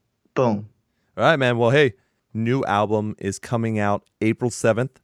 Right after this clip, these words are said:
Speaker 2: It's called Coming Home, and it's coming out through Epitaph. I mean, hey, we'll probably get, like, another single, I would assume, before this all goes out. But I know you
Speaker 1: For
Speaker 2: can
Speaker 1: sure.
Speaker 2: go ahead and pre-order merch bundles and whatnot as well. Plus,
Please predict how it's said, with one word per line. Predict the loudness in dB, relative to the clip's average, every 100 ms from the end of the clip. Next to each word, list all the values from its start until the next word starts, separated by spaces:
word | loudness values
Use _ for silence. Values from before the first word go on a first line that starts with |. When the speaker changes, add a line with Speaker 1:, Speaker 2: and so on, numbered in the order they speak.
| _ _ _
Speaker 2:
It's | -12 -10
called | -4 0 -2 -2
Coming | -4 -4 -4
Home, | -4 -4 -4 -10 _ _ _ _ -6
and | -2
it's | -2 -4
coming | -4 -2 0 0
out | 0 -2
through | -6 -4 -4
Epitaph. | -4 -4 -2 -2 -2 -4 _ _ _ -4
I | 0
mean, | 2 0
hey, | 0 0 0
we'll | -4
probably | 2 4 4
get, | 2 0
like, | 0 -2
another | 0 0 0
single, | -2 -2 0 0 -2 _ _
I | -4 -2
would | -2
assume, | 0 -2 -2 -6 _
before | -6 -2 0
this | 0 0
all | 0 2
goes | 0 2
out. | 2 0 -4 _ -4
But | 0
I |
know | 2 4
you | 4
Speaker 1:
For | 2
Speaker 2:
can | 0
Speaker 1:
sure. | 2
Speaker 2:
go | 2
ahead | 2 0 0 -2
and | -4 -4 -4 -6
pre-order | -6 0 2 4 4 2 2 -2 _ _
merch | -2 -2 -2 -2
bundles | -2 0 0 0 -2 -6
and | -6 -2
whatnot | -2 -2 -4
as | -4 -2
well. | 0 0
Plus, | 0 2 2 0